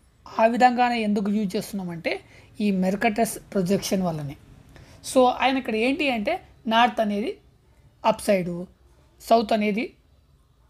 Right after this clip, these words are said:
ఆ, డౌన్ సైడ్ అనేది ఆయన ప్రొజెక్ట్ చేసిండు. అదేవిధంగా మనకి లాటిట్యూడ్ and లాంగిట్యూడ్స్ ఉంటాయి, అక్షాంశాలు మరియు రేఖాంశాలు. అవి ఏంటి అంటే భూమధ్య దే-,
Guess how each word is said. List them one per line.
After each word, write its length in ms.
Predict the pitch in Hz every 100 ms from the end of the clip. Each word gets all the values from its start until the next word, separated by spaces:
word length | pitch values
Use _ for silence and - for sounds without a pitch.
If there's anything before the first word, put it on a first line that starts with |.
| _ -
ఆ, 180 | 190 170
డౌన్ 300 | 170 202 226
సైడ్ 220 | 208 190
అనేది 360 | 170 160 165 381 - _ _ -
ఆయన 300 | 214 202 185 190
ప్రొజెక్ట్ 360 | 208 202 220
చేసిండు. 320 | 202 - 165 - - - - 220
అదేవిధంగా 800 | 214 311 330 311 220 208 202 165
మనకి 380 | 180 240 208 214
లాటిట్యూడ్ 640 | 208 214 247 262 269 269
and 160 | 226 202
లాంగిట్యూడ్స్ 800 | 202 185 180 - - 190 180 180
ఉంటాయి, 220 | 160 - _ _ _ -
అక్షాంశాలు 680 | 196 - 220 214 208 202 294
మరియు 280 | 277 247 254
రేఖాంశాలు. 640 | 202 185 175 147 - - - - - - _ -
అవి 160 | 233 226
ఏంటి 360 | 233 311 349
అంటే 180 | 330 247
భూమధ్య 500 | 277 254 311 311 311
దే-, 380 | 247 262 262